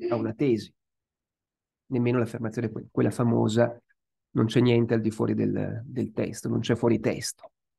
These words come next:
mm, che spesso gli è stata, come dire, appiccicata come se fosse una dichiarazione di metafisica, come se quella frase fosse, Derrida fosse come Emanuele Severino,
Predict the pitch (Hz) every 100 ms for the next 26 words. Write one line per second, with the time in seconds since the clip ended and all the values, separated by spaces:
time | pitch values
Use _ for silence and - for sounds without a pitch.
0 | - 110 - _ _ - 110 123 107 113
1 | 107 120 113 104 - 120 117 113 - -
2 | - 120 123 120 113 113 123 120 120 120
3 | 120 127 123 123 120 113 117 107 127 101
4 | - - - _ _ _ _ _ _ _
5 | _ _ _ _ _ _ 120 110 - 117
6 | 127 117 131 127 123 123 110 135 - 135
7 | 131 123 120 120 127 117 123 120 117 120
8 | 120 - 113 113 110 -